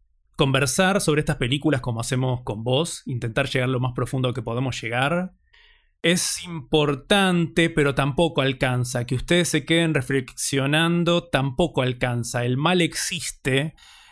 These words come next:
el mal está en todos lados, pero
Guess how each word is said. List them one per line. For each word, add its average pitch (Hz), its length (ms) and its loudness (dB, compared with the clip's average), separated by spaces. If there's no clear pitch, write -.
el 123 240 0
mal 160 640 0
está 131 280 0
en 160 140 2
todos 170 320 4
lados, 135 800 -2
pero 160 580 2